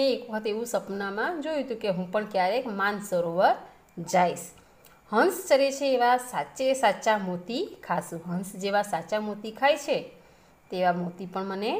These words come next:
ખાવા ત્યાં મળશે કે છે. એક જ પળમાં કરી દોસ્તી લઈ લીધું promise. પેલા હંસો જેવા નીચે આવ્યા એવા તરત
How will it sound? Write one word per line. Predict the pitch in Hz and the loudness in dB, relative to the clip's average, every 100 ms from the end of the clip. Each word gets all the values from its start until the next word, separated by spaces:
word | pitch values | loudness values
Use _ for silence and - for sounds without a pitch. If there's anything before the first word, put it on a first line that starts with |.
| 453 - | -6 -4
ખાવા | 180 175 175 175 | 0 2 2 0
ત્યાં | 196 262 - - | 0 0 0 -8
મળશે | 185 180 180 - 180 | -6 -4 -4 -4 -4
કે | 175 170 | -2 -4
છે. | 175 175 - - - - - - _ _ _ _ - _ - | -6 -16 -20 -20 -20 -20 -20 -20 _ _ _ _ -20 _ -4
એક | 233 262 | -4 -2
જ | 381 370 | -4 0
પળમાં | - 254 262 262 269 | 2 4 4 2 2
કરી | 247 220 247 | 4 4 4
દોસ્તી | 226 220 220 - 214 | 0 -2 -2 -8 -4
લઈ | 190 190 | 2 2
લીધું | 190 180 180 339 - | 0 -6 -4 -4 -6
promise. | - 185 156 147 - | -4 -4 -4 -8 -12
પેલા | - 175 175 | -4 -2 -2
હંસો | 175 175 196 | -4 -4 -4
જેવા | 180 185 190 | -2 0 0
નીચે | 175 175 226 | -2 -4 4
આવ્યા | 254 330 214 - - - - - _ _ | 4 6 2 0 -10 -20 -20 -20 _ _
એવા | 208 196 | -2 0
તરત | 196 185 185 | 2 0 2